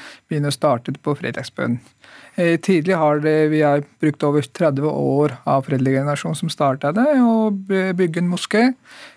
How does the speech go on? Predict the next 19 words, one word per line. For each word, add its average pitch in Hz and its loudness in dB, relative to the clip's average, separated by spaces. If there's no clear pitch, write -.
Eh, 175 4
nå 175 0
var 156 4
vi 185 -4
endelig 156 -2
ferdig 156 -2
rett 151 -4
før, 147 0
eh, 151 -2
korona, 147 0
eh, 160 -6
slik 147 -6
at 156 -2
vi 147 -6
skulle 151 -2
ha 147 -2
en 151 -4
offisiell 143 -2
åpning, 208 0